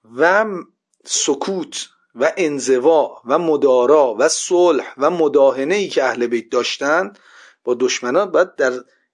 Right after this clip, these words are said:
این نگاه نگاه بشه. تقیه در حقیقت مطلب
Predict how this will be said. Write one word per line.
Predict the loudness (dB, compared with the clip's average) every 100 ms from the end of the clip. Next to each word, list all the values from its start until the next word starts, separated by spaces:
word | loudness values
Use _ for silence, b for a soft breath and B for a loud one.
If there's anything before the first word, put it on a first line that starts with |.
| _
این | -4 -2 0
نگاه | -2 0 -2 -2
نگاه | -8 -8 -8
بشه. | -12 -16 _
تقیه | -10 -4 -4 -4 -10 -2 -2 -2 _ -2
در | 0 -2
حقیقت | -4 -2 -2 -2 -10 -10 -2 -2 0 -2
مطلب | 0 -2 -2 2 4 2